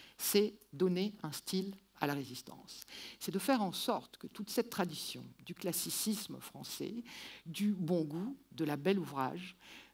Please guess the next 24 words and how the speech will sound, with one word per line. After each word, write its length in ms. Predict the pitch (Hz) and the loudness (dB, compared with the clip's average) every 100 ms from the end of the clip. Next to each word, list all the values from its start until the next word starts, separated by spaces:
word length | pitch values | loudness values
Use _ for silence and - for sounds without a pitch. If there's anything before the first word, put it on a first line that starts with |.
| - | 0
ne 120 | 208 | 2
puisse 480 | 220 - 294 - - | 2 4 4 4 2
être 300 | - 196 - - | 2 2 -2 0
imputée 480 | 180 180 180 214 | 0 -2 0 4
non 180 | 190 185 | 4 2
pas 280 | - 220 - | 4 4 4
à 80 | 156 | 0
ces 200 | - 175 | 0 -2
terroristes 840 | 175 170 160 160 208 - - - - | -2 -4 -2 0 0 0 -6 -10 -6
que 100 | - | -2
l'on 180 | 160 156 | 0 -2
poursu-, 420 | - 170 - - - - - | -6 -10 -10 -8 -10 -10 -2
que 80 | |
l'on 140 | 185 175 | 0 0
pourchasse, 680 | - - 208 202 - - - - - - | -4 -2 0 0 -2 -6 -6 -8 -8 2
mais 240 | 185 233 233 - | 6 6 4 2
à 100 | 165 | 2
des 200 | 165 156 | 4 4
hommes 220 | 170 202 208 - | 4 2 0 -10
qui 180 | - 196 | 0 4
ont 160 | 190 202 175 | 4 2 2
décidé 640 | 190 208 185 151 170 170 - - | 6 6 4 2 2 0 -18 -6
de 100 | 156 | 0
défendre 560 | 170 160 - 160 175 | 4 4 2 0 0